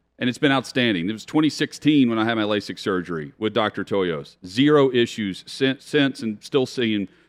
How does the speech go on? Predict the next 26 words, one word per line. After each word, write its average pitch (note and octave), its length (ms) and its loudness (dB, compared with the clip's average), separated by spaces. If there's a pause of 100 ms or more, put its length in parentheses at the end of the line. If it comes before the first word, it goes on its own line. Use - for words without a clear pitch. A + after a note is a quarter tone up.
(100)
twenty B2+ 240 2
fifteen. A2 580 0 (240)
You C3+ 140 -2
can A2+ 400 2
do B2 120 0
the G#2+ 120 -6
same. G#2 340 -4 (320)
Eight C#3 160 4
hundred, A#2+ 380 0
six - 240 -4
oh C#3 100 6
three, B2+ 460 0
nineteen B2+ 560 2
eighty-nine A#2+ 640 0
to A2 100 -6
schedule A2+ 400 -2
your B2 140 -2
LASIK A#2 360 -2
consultation. G#2+ 920 -2 (560)
Eight D3 260 2 (200)
hundred, G2+ 460 2 (520)
six - 280 -4
oh C#3+ 140 8
three, A#2+ 440 0 (120)
nineteen C#3 800 4
eighty-nine G#2+ 840 -2